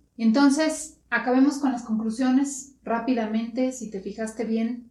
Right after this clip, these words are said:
hablamos de que hay que hacer un análisis, tenemos que primero voltear a ver dónde estamos parados, hacer la vista de dron, donde sales y ves todo lo que está alrededor, para concientizarte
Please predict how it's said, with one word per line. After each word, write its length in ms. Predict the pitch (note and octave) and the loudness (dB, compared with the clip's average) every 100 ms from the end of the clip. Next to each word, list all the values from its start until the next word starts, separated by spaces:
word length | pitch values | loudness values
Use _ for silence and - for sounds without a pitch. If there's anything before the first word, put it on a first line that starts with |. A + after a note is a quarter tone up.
| _ | _
hablamos 540 | F#3 G#3 G#3 A3 A3 | -4 0 0 0 -4
de 160 | G#3 G3 | -8 -6
que 360 | A3 G#3 G#3 - | -2 0 0 0
hay 200 | A3+ B3 | -2 0
que 100 | B3+ | 0
hacer 260 | A#3 A#3+ B3 | 0 0 0
un 140 | A3+ | 0
análisis, 800 | G#3 G3+ G#3+ A#3+ - C#4 - - | 0 0 0 -2 -6 -8 -8 -10
tenemos 440 | G#3+ G3+ G#3 A3 - | -6 -4 -4 -6 -6
que 380 | A3+ A3 G#3+ - | -4 -4 -4 -6
primero 400 | G#3 G3+ G#3 G3+ | -6 -6 -6 -6
voltear 340 | F#3+ F#3 G#3 | -6 -6 -6
a 100 | G3+ | -6
ver 280 | G3 G#3 G3+ | -6 -8 -10
dónde 240 | G3+ G3+ | -8 -8
estamos 400 | A3 - G3+ G3+ | -8 -8 -6 -6
parados, 640 | - F#3 F#3 A#3+ C4 C4+ C4 | -8 -8 -4 -2 0 -2 -4
hacer 380 | G3 - G#3 G#3 | -8 -8 -8 -6
la 180 | G3 F3+ | -6 -6
vista 480 | G#3 G#3 - G3+ | -8 -12 -10 -8
de 160 | F3+ F3 | -8 -6
dron, 580 | F#3+ A3 A#3+ B3+ C4 - - - | -2 -2 0 2 2 -2 -16 -10
donde 240 | G#3 F#3 | -4 -4
sales 400 | F#3+ A3 A3 A3 | -2 -2 -2 -4
y 60 | G3+ | -4
ves 240 | G#3 G#3+ | -2 -2
todo 200 | A3 G#3+ | -2 -2
lo 160 | G#3+ F#3+ | -2 -4
que 80 | F#3+ | -8
está 200 | - G#3+ | -10 -8
alrededor, 760 | G#3 G3+ F#3+ F#3+ A3 C4 - - _ _ - | -6 -4 -4 -2 -2 -2 -8 -18 _ _ 0
para 360 | A3+ C4 D4 | 2 4 0
concientizarte 1200 | D4 C#4+ C4+ C#4 C#4 C4+ - A#3 A3 - B3 B3+ | 2 2 4 6 6 4 0 -2 -2 -4 -10 -12